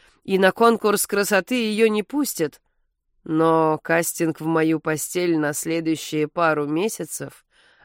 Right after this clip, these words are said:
она получила. "Воды дай". "Открой рот".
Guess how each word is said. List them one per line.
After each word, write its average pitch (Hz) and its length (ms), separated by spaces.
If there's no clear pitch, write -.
она 320 280
получила. 156 640
"Воды 214 380
дай". 226 320
"Открой 165 440
рот". 147 300